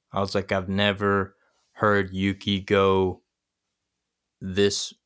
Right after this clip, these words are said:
route." Like, I've never had Yuki songs made me,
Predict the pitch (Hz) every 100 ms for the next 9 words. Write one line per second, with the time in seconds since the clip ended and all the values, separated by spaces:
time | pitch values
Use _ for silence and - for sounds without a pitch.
0 | _ 95 95 98 98 - 101 - - 117
1 | 120 139 156 160 139 131 107 101 117 117
2 | 113 - - 104 113 104 92 95 98 98
3 | 101 -